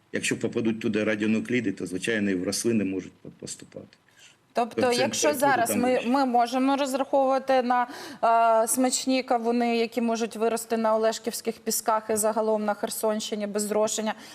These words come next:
Speaker 2: якщо, не дай бу-, не дай Боже, ми сподіваємося, що цього не станеться, е, то на якийсь час якраз, е, для нас це буде закрита територія в плані врожаю?
Speaker 1: Ну, закрита, закрита, є, є,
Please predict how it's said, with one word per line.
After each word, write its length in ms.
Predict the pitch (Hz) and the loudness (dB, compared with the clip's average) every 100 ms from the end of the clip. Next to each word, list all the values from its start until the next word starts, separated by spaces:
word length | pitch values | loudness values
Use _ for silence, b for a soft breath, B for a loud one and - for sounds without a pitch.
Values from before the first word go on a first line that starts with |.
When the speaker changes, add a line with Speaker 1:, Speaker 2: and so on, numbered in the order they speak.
| B | B
Speaker 2:
якщо, 260 | 220 - 277 | -4 0 2
не 120 | 247 | 2
дай 160 | 240 | 2
бу-, 440 | 240 220 240 190 208 | 0 0 0 0 -4
не 260 | 214 233 | 0 0
дай 180 | 233 233 | 2 0
Боже, 460 | 220 226 247 214 220 208 202 202 147 208 | 2 2 2 2 4 4 6 6 4 2
ми 440 | 220 226 220 214 | 2 4 4 4
сподіваємося, 600 | 208 220 214 226 214 214 | 0 -2 0 0 0 -4
що 140 | - 196 | -6 -8
цього 240 | 208 202 | -6 -4
не 100 | 202 | -4
станеться, 540 | - 254 302 277 285 285 B B - | 0 0 0 0 0 0 B B 2
е, 220 | 214 214 | 4 4
то 180 | 214 254 | 2 2
на 140 | 240 | 2
якийсь 380 | 220 220 226 - | 0 0 -2 0
час 360 | 262 269 311 247 | 0 2 0 0
якраз, 580 | 226 - 226 226 - | -2 0 2 2 0
е, 40 | 214 202 202 196 196 196 196 190 185 147 - - 190 | 2 4 4 4 4 4 4 4 2 0 -6 -12 -2
для 180 | 214 | 0
нас 280 | 220 254 254 | 2 0 0
це 80 | 226 | -4
буде 220 | 196 202 | -4 -4
закрита 440 | 190 202 196 185 175 | -4 -4 -6 -4 -4
територія 600 | 175 175 196 214 196 175 | -4 -4 0 2 2 0
в 140 | 170 | -2
плані 360 | 196 190 190 175 | -2 0 0 -4
врожаю? 480 | 180 180 180 165 - - - _ _ _ _ _ _ | -2 -2 0 -2 -4 -12 -20 _ _ _ _ _ _
Speaker 1:
Ну, 280 | 131 180 147 | -2 0 0
закрита, 480 | 139 147 180 175 139 | 0 0 0 0 -2
закрита, 380 | 139 151 180 | -2 -2 0
є, 180 | 120 131 | 0 0
є, 220 | 123 123 | 0 -2